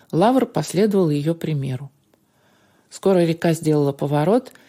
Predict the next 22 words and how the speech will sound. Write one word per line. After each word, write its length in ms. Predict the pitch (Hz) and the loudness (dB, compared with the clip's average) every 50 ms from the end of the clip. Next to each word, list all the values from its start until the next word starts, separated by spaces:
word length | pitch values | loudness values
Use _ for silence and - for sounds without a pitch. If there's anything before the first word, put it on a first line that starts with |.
| - - - | -20 -16 -8
и 100 | - 143 | -4 -2
они 280 | 147 151 175 214 254 262 | 0 2 4 4 4 4
вышли 380 | 180 185 233 226 - - 208 | 4 2 0 0 2 2 2
на 140 | 185 185 180 | 2 2 2
прямую 540 | 170 - - 175 165 165 190 214 233 196 160 | 0 -2 -2 0 0 2 2 4 2 2 0
часть 500 | - - - 196 214 208 - - 196 - | -2 -2 0 0 0 0 -2 -6 -14 -16
Семеновской 720 | - - - 165 160 175 196 190 175 - - - - 175 | -12 -8 -4 -2 0 2 2 2 0 -2 -4 -4 -2 -2
набережной 720 | 170 180 170 151 143 143 156 143 139 - - - 147 - _ _ _ _ _ _ _ _ - | 0 0 0 -2 -2 -4 -6 -8 -8 -12 -12 -14 -14 -14 _ _ _ _ _ _ _ _ -8
и 80 | 139 | -6
увидели 540 | 139 139 143 165 196 220 226 226 196 196 190 | -6 -6 -4 -4 -4 -2 0 0 0 0 0
метромост, 840 | 170 156 170 - - 190 190 180 165 151 143 143 143 - _ _ - _ _ _ _ _ _ _ _ _ _ _ _ _ _ _ _ _ | 0 -2 -2 -4 -2 -2 0 0 0 0 -2 -4 -8 -12 _ _ -20 _ _ _ _ _ _ _ _ _ _ _ _ _ _ _ _ _
с 120 | - - | -20 -16
которого 520 | - - - - - 165 175 196 190 202 208 | -10 -10 -10 -6 -2 -2 0 0 0 -2 -6
свисал 520 | - - 131 135 131 - - 139 147 156 | -8 -8 -8 -10 -8 -8 -6 -6 -6 -6
поезд. 640 | 156 _ - - 113 104 73 71 - - _ - _ _ _ _ _ _ _ _ _ _ _ _ _ _ _ _ _ _ _ _ _ _ | -8 _ -10 -8 -8 -8 -8 -10 -14 -20 _ -20 _ _ _ _ _ _ _ _ _ _ _ _ _ _ _ _ _ _ _ _ _ _
Очевидно, 400 | - 147 - 170 175 165 175 165 | -6 -4 -2 -2 -2 0 0 0
он 80 | 160 160 | 2 2
вылетел 460 | 151 170 170 156 147 - - - 139 | 2 0 0 0 0 -2 -2 -4 -4
из 120 | 135 - | -4 -6
тоннеля 400 | - - 156 151 160 156 147 143 | -4 -4 -2 0 0 0 0 -2
на 140 | 139 139 143 | -2 -4 -6
скорости, 540 | - - - 196 202 196 180 - - 175 | -8 -6 -4 -4 -2 -2 -4 -6 -8 -10